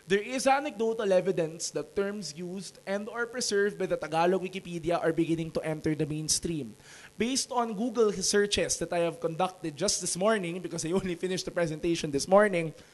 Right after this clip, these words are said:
terms like sinturong pangkaligtasan, which means seatbelt, teleponong selular or mobile phone, and talumpati sa kalagayan ng bansa,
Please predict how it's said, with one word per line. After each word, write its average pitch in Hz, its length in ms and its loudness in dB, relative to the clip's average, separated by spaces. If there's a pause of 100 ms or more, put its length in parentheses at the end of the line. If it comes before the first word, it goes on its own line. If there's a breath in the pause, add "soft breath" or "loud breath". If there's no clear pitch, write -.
(280 loud breath)
terms 277 240 -2
like 294 80 -6
sinturong 226 480 -2
pangkaligtasan, 180 960 -4
which - 160 -12
means 143 160 -12
seatbelt, 160 480 -2 (480 loud breath)
teleponong 269 560 2
selular 214 560 4
or 185 160 2
mobile 165 400 0
phone, 139 480 -2
and 185 160 -2
talumpati 214 720 0
sa 226 160 -4
kalagayan 196 640 4
ng 202 160 -4
bansa, 196 480 2